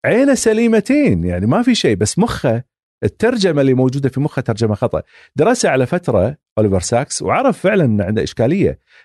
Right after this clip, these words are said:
يستطيع إنه يرى جهة اليمين إذا أنت تمشي بشارع، يفهم ما في جهة اليمين ولا يرى ما في جهة اليسار، مع إنه قاعد يشوفه.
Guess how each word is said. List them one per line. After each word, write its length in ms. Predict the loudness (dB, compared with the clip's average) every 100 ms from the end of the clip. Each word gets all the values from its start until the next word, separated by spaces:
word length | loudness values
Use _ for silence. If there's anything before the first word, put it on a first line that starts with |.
| -6
يستطيع 400 | -2 0 0 0
إنه 160 | 0
يرى 380 | 2 2 4 2
جهة 240 | 2 0 0
اليمين 500 | 0 2 2 0 0
إذا 260 | 0 2 0
أنت 140 | -2
تمشي 320 | -4 -4 -4
بشارع، 480 | -2 0 2 0 -2 _ _ _ _ _ _
يفهم 400 | -2 0 0 0
ما 120 | 0
في 120 | 0 -2
جهة 240 | 0 -2 0
اليمين 460 | 0 2 0 -2
ولا 280 | -2 2 2
يرى 300 | 2 2 2
ما 160 | 2 -2
في 140 | -2
جهة 200 | -2 -4 -4
اليسار، 320 | -6 -4 -8 -10 _ _
مع 80 | 0
إنه 140 | 0
قاعد 160 | 0 -2
يشوفه. 440 | 0 0 0 -8